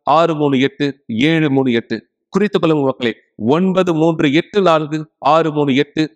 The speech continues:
ஏழு மூணு எட்டு. நீங்க WhatsApp-லயோ அல்லது தொலைபேசியிலோ எங்களை தொடர்பு கொள்ளலாம். மிக நிச்சயமாய் இலவசமான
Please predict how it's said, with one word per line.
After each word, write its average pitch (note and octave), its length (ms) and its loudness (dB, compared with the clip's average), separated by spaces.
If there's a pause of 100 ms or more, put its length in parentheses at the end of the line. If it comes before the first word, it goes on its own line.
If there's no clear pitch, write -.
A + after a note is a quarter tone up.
(120)
ஏழு E3+ 320 2
மூணு D3+ 220 0
எட்டு. A#2+ 260 -4 (280)
நீங்க A#2 220 0
WhatsApp-லயோ E3 640 0 (100)
அல்லது B2 220 -2 (120)
தொலைபேசியிலோ D#3 600 0 (100)
எங்களை C3+ 240 0
தொடர்பு G3+ 400 0
கொள்ளலாம். D#3 340 2 (240)
மிக E3 440 2
நிச்சயமாய் C3 600 -2 (240)
இலவசமான D3 760 0